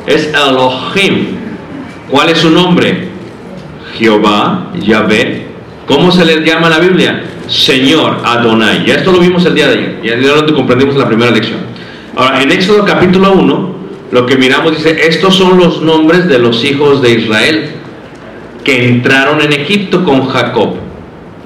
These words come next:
¿Y qué es lo que pasa? Se da de alguna u otra manera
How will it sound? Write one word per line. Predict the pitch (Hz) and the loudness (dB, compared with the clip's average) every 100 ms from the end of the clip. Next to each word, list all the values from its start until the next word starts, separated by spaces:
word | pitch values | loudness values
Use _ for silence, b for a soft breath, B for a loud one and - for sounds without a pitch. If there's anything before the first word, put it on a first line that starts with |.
| - | -4
¿Y | 156 170 180 185 - | 2 4 4 2 0
qué | - 151 | 0 2
es | 156 | 2
lo | 170 | 2
que | 170 | 0
pasa? | 160 151 156 180 196 - - - - - | 0 0 0 0 0 -2 -8 -12 -16 -14
Se | - - 123 | -6 0 2
da | 131 135 156 | 2 2 0
de | 160 139 | 0 0
alguna | 120 123 151 147 139 123 | 0 0 0 0 0 0
u | 117 123 | 2 2
otra | 143 170 165 | 2 2 2
manera | 151 127 123 151 180 180 | 2 0 0 0 -2 -4